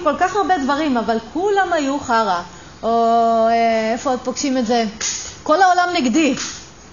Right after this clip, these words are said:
בסדר, עברתי כל כך הרבה דברים, אבל הדבר היחיד שאני רואה זה שכל העולם נגדי.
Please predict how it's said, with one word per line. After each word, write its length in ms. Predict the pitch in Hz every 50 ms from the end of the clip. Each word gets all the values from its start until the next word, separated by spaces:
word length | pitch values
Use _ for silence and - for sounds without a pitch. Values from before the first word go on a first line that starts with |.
| - -
בסדר, 280 | - 240 349 427 359
עברתי 440 | 269 247 262 339 381 381 370 320 226
כל 120 | - 302 349 381
כך 160 | 427 403 392
הרבה 220 | 359 285 320 359
דברים, 380 | 277 262 277 285 285 302 370 403 415
אבל 220 | 370 285 262 269 269
הדבר 240 | 254 220 247 226 269
היחיד 420 | 320 381 381 370 370 349 370 359
שאני 200 | 381 381 320 302
רואה 200 | 277 269 311 330
זה 220 | 311 339 339 311
שכל 260 | 262 - - 277 294 311
העולם 320 | 320 294 277 277 285 277
נגדי. 320 | 277 247 240 240 285 262